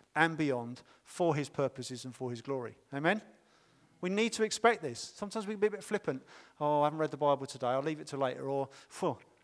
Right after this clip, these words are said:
tick the box. I've read the Bible today." This is, this is, this is his word. He is the word of God. And as we take, as we're partaking of him,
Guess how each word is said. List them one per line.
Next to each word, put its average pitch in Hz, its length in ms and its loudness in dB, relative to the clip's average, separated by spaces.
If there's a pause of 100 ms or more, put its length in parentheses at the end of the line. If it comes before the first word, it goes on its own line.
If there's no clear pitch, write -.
(180)
tick 190 180 -4
the 151 80 -8
box. 156 320 4
I've 151 140 -2
read 160 120 2
the 147 60 -6
Bible 127 260 0
today." 151 320 -2 (360)
This 240 180 -2
is, 208 140 -6 (260)
this 220 200 -2
is, 214 340 -6
this 208 200 -6
is 214 140 -4
his 190 240 0
word. 165 480 6 (120)
He 226 200 4
is 226 140 2
the 196 100 2
word 196 240 8
of 165 140 0
God. 214 340 8
And 165 140 -2
as 175 100 -2
we 196 80 0
take, 214 340 6
as 208 160 4
we're 214 100 6
partaking 202 560 8
of 208 280 8
him, 143 300 2